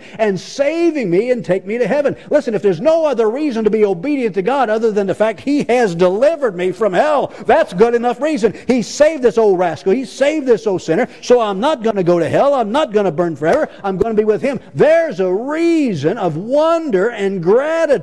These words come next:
to serve him. I don't serve him to get saved. I'm supposed to serve him because I am saved, and wonder and gratitude. He said he's delivered us from the furnace. So that furnace can be the hell. It can be that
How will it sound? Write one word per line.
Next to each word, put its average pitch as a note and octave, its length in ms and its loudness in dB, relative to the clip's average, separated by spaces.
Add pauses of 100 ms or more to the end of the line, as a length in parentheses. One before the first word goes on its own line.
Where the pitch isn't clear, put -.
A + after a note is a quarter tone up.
to F3+ 400 0
serve G#3+ 440 -4
him. B2+ 280 -6 (220)
I F3+ 180 0
don't A3+ 180 -4
serve A3 280 0
him G#3 160 -2
to F#3 80 0
get A3+ 240 0
saved. A#3 300 -4
I'm G3 120 -2
supposed G3+ 240 -6
to F3 80 -8
serve G#3+ 240 -2
him A#3+ 140 -2
because A#3 340 -2
I C4 220 0
am D#4 300 -4
saved, F3 400 -2 (180)
and F3+ 180 -2
wonder F#3+ 480 0
and G3 120 -4
gratitude. G3 420 -2 (160)
He A#3 140 -4
said G3+ 180 0
he's G3+ 160 -2
delivered B3 540 0
us F#3 180 -4 (160)
from F#3+ 180 -2
the F#3 120 0
furnace. A3 480 -4 (140)
So - 160 0
that D#3 180 0
furnace F3+ 280 -2
can D#3 140 -4
be E3+ 140 0
the C3+ 140 -4
hell. G#3 440 -2
It C3 80 -10
can D3 140 -6
be D#3 100 2
that C#3+ 300 -4